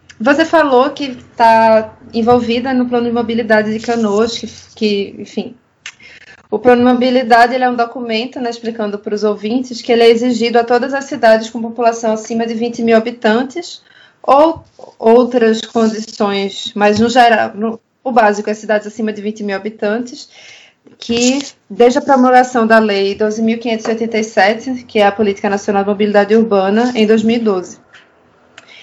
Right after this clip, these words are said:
E aí muitas cidades, elas seguem sem conseguir elaborar o plano de mobilidade, mesmo depois de várias prorrogações do prazo final,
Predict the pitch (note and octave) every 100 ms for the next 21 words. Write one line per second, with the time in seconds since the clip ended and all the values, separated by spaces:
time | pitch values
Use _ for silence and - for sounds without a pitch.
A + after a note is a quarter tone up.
0 | - - - B3 C4 C4 C#4+ E4 F4+ C4+
1 | A#3 B3 B3+ C4 B3+ B3+ A#3 A#3 B3+ C#4
2 | C#4 D#4+ E4 B3 A#3+ B3+ A#3+ A#3 A3 A3+
3 | A3 G#3+ G#3+ G3+ G#3 G#3 G3 G3 G#3 A#3+
4 | A#3+ C#4 C4+ B3+ A#3 A#3 A3 A3+ A#3+ C4+
5 | B3+ C4 B3 B3+ A#3+ G#3+ A3+ A3+ G3 G3
6 | - B3 A3 G3 C#4+